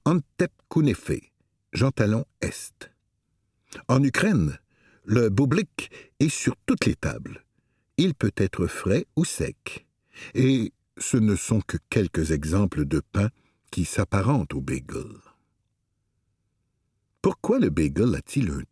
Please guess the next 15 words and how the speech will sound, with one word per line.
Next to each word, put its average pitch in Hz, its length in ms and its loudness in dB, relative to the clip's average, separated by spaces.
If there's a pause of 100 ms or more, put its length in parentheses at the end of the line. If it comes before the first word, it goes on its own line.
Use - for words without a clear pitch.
trou ? - 300 -10 (1600)
Certains - 600 -2 (800)
disent 240 300 2
que 143 120 2
c'était 170 320 2
pour 104 260 2
l'enfiler 170 600 2
sur 90 280 2
une 87 140 2
corde 147 380 0
ou 95 80 4
l'empiler 131 640 2
sur 95 260 0
un 107 80 4
bâton. 78 480 -4